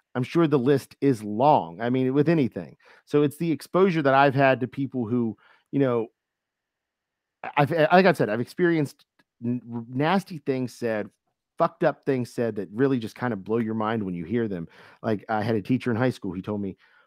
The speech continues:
that Native Americans have no name. They're not Native Americans because he's Native American. He was born in America. He's natively from America. And they're not Indians because Indians come from India. They're from,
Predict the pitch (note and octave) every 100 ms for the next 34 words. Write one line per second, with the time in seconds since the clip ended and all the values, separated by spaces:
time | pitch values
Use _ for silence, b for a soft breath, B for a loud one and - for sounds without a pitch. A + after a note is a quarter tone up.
0 | _ _ _ _ A2 A2+ C3+ D3 E3 D#3+
1 | F3 F#3 - C3+ C#3+ C#3 A#2+ E2+ C#2+ _
2 | _ _ _ _ G#2+ A#2+ B2+ F3 C#3 C3
3 | A#2+ G2+ G2 B2+ G#2+ D#2 D2+ - G#2 A2+
4 | G#2 F2 _ _ _ G#3 A#3+ D3 F#2+ D#2+
5 | E2 C3+ A2+ - F2+ C#3 A2+ C3 C#3 B2
6 | A2+ C3+ A#2+ - A#2+ A#2+ G#2+ A#2 B2 A2+
7 | A2 G#2+ F#2 F#2+ - F2 E2 - G2 A#2
8 | D#2+ - - _ b b b - A2+ B2+
9 | E3+ - D#3+ E3+ G#2+ F#2+ A#2 A#2 - A#2
10 | G#2 _ B2 E3+ D3+ B2 A#2 - B2 A#2
11 | B2 D#3 A#2 C#2+ D#2+ G#2 - A#2+ A2+